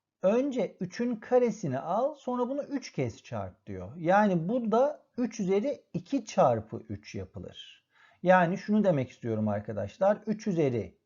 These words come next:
iki üzeri üç kavramı, üç üzeri iki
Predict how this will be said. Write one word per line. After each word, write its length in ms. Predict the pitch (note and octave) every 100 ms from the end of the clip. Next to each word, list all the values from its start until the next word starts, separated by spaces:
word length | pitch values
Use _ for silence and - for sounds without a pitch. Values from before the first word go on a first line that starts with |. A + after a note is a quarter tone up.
| -
iki 340 | D3 - - B3
üzeri 400 | A3+ G#3 G#3 G#3+
üç 420 | - A#3 - -
kavramı, 920 | D3+ B2 A2 G#2+ G2 G#2 F#3 C4+ D4 _ _ _ _ _ _ _ -
üç 180 | A3 C4+
üzeri 300 | G#3+ F#3 D#3
iki 680 | - D#3 - A3 B3+ D#4